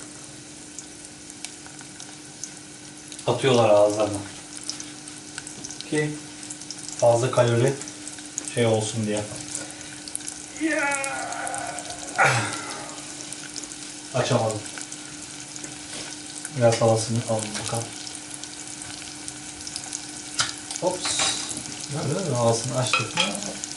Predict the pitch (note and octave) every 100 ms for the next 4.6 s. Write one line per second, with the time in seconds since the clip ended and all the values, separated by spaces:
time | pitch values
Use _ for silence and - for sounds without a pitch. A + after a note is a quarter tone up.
0 | - - - - C3 A#2 A2+ - F#3 F#3
1 | - - - - - - - - - -
2 | C3 - - - - - - - - -
3 | - - - - - - - - - -
4 | - A#2 A#2+ A#2 C3+